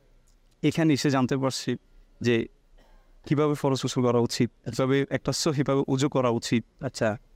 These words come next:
Speaker 1: কিভাবে ফ-, শুদ্ধভাবে নামাজ পড়া উচিত, কিরাত করা উচিত। আলহামদুলিল্লাহ, খুবই ভালো লাগছে। আর আরেকটা খুবই গুরুত্বপূর্ণ বিষয়, এটা আমার এবং আমার মনে হয় প্রতিটা ইয়াং জেনারেশনের একটা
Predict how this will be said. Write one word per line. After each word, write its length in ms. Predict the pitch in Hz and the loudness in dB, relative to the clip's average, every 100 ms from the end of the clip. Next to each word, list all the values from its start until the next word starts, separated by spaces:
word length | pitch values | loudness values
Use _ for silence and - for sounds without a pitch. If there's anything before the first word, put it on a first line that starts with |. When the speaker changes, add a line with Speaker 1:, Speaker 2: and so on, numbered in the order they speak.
| - - | -20 -14
Speaker 1:
কিভাবে 260 | - 151 151 | -2 0 0
ফ-, 200 | - - | -2 -8
শুদ্ধভাবে 600 | - - 170 151 139 151 | -8 -4 -2 0 0 2
নামাজ 320 | 131 131 147 | 2 2 0
পড়া 160 | - 127 | -2 -2
উচিত, 260 | 123 127 - - _ | 0 -2 -4 -10 _
কিরাত 300 | 147 135 - | 0 0 0
করা 160 | 131 | 0
উচিত। 300 | 117 113 127 - - _ _ _ _ _ | 0 0 -4 -4 -10 _ _ _ _ _
আলহামদুলিল্লাহ, 580 | 143 143 180 170 135 123 185 _ _ _ _ | -2 2 2 4 2 -2 -8 _ _ _ _
খুবই 200 | - 156 | 0 2
ভালো 240 | 147 147 135 | 4 2 2
লাগছে। 340 | 135 - 143 170 | -2 -2 -4 -2
আর 120 | 143 143 - - | -2 -4 -6 -2
আরেকটা 320 | 160 165 - | 0 0 -2
খুবই 260 | 190 196 196 | 0 2 2
গুরুত্বপূর্ণ 540 | 165 151 147 139 139 | 2 0 0 2 2
বিষয়, 320 | 139 - 175 | 2 0 0
এটা 200 | 190 156 | 0 0
আমার 240 | 151 147 160 - _ _ _ _ _ - _ | 2 4 2 -4 _ _ _ _ _ -20 _
এবং 380 | 139 143 151 147 - | 0 2 2 2 0
আমার 220 | 147 160 | 0 2
মনে 180 | 151 143 | 2 2
হয় 280 | 151 156 - - | 0 0 -2 -4
প্রতিটা 460 | 143 139 151 151 - - | -2 0 2 0 -2 0
ইয়াং 240 | 151 170 | 2 4
জেনারেশনের 480 | 156 139 127 151 147 | 2 0 0 0 0
একটা 460 | - 135 - 143 151 | -2 -6 -2 -2 -2